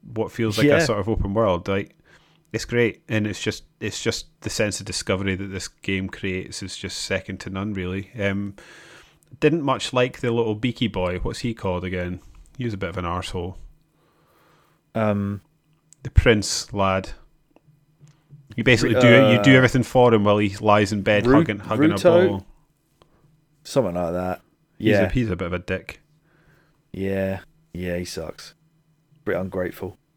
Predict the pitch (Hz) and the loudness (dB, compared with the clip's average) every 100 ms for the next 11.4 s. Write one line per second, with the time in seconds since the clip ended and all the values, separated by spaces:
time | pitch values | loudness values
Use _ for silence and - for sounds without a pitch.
0 | _ 113 123 127 175 131 113 98 87 85 | _ 6 8 8 4 0 -2 -2 -6 -6
1 | 87 90 - _ - 120 120 - - - | -8 -10 -16 _ 2 6 6 4 -8 -20
2 | - - - - - - 123 151 123 139 | -20 -20 -16 -12 -10 -8 2 4 4 4
3 | 165 - - 156 123 135 123 - 98 - | 4 2 0 0 2 2 0 0 0 -4
4 | _ _ _ _ _ - 120 143 117 131 | _ _ _ _ _ 0 2 4 4 2
5 | 117 - 127 110 95 95 123 127 113 110 | -2 4 4 4 0 -2 4 4 4 2
6 | 117 120 113 95 - 104 98 95 95 95 | 4 6 4 0 -2 -2 -2 -2 -4 -4
7 | 92 - 98 95 101 110 101 - - 107 | -8 -8 -6 -4 -4 -6 -12 -12 -8 -6
8 | 104 104 _ _ _ _ _ _ _ _ | -6 -10 _ _ _ _ _ _ _ _
9 | _ _ - 95 90 - 117 147 135 156 | _ _ -12 -8 -8 -6 0 2 4 4
10 | 147 - 160 151 104 101 101 135 127 120 | 4 4 4 4 4 2 6 8 8 8
11 | 147 147 107 95 | 6 6 6 2